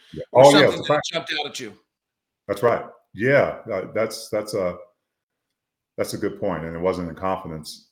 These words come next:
Speaker 1: Uh, I was watch-, as you know, our vantage point with practice doesn't include audio so much. Um, so you kind of, which is interesting because you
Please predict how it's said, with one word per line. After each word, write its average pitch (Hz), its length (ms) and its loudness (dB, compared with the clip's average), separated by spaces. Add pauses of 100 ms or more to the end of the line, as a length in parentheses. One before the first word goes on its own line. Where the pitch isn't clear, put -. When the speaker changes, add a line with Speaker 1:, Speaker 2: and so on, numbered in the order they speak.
(100)
Speaker 1:
Uh, 85 40 -16 (360)
I 87 100 -6
was 85 280 -10 (1080)
watch-, 95 340 0
as 95 160 -6
you 110 80 -4
know, 90 600 0 (520)
our 95 180 0
vantage 95 380 -2
point 90 220 -6
with - 180 -16
practice 90 400 -2
doesn't 92 240 -6
include 87 380 -8
audio 85 520 -2
so 80 200 -14
much. 80 420 -14 (1040)
Um, 80 280 -12
so 85 840 -2
you 90 140 -10
kind 104 300 -6
of, 80 240 -6 (840)
which 104 180 -6
is 95 120 -6
interesting 113 440 -4
because 87 400 -6
you 87 200 -12